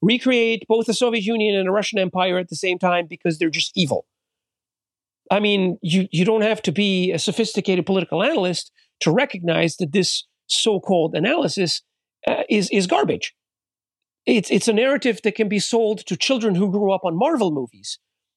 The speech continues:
but it's not something that, you know, any serious adult hu-, human can, uh, reasonably entertain. I have my own opinions about what Russia may, should have or could have done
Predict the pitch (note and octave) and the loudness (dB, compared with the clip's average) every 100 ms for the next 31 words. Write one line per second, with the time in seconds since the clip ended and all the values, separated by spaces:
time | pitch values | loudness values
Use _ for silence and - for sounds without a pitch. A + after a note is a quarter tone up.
0 | _ - G3+ G#3 C#4 C4 - A#3 B3 A3+ | _ -2 0 2 0 0 0 -2 0 0
1 | F#3 E3 - _ _ _ _ F3+ G3 G#3+ | 2 0 -4 _ _ _ _ 0 2 2
2 | A#3 - - B3 G#3 E3+ F3 F#3+ F#3+ - | 0 0 -2 0 0 0 0 0 -2 -4
3 | - - _ - - A#3 G3+ F3 E3+ _ | -12 -14 _ -8 0 2 2 0 -2 _
4 | _ _ - G3+ F3+ - _ - E3+ B3 | _ _ -2 0 0 -4 _ 0 2 4
5 | G3 G3 F#3+ F3+ F3 E3+ G#3 D#4 F3+ - | 2 2 2 0 0 -2 0 0 -2 -8
6 | _ _ _ _ _ - E3+ F3 F#3+ G#3+ | _ _ _ _ _ -2 0 0 0 -2
7 | F#3+ - _ _ _ _ _ _ _ _ | -4 -16 _ _ _ _ _ _ _ _
8 | E3+ E3+ B3+ A#3+ G3 G3 F3 D#3 E3 E3 | 0 2 2 0 0 0 0 -2 0 0
9 | D#3 - - E3 F#3 - _ - E3+ E3+ | 0 -6 -4 0 0 -4 _ -2 0 0
10 | F3 D#3+ - - D#3+ E3+ D#3 D3 _ _ | 0 -2 -4 -6 0 2 0 -4 _ _
11 | _ _ _ _ _ - - C#4 B3+ G3 | _ _ _ _ _ -4 0 0 2 2
12 | E3+ E3+ - - - - F#3+ - C#4+ D4 | 2 0 -4 -10 -8 -2 -2 2 0 2
13 | - F3 F3 - _ _ _ C#3 G3 F3 | 2 2 0 -8 _ _ _ 0 2 2
14 | E3 | 0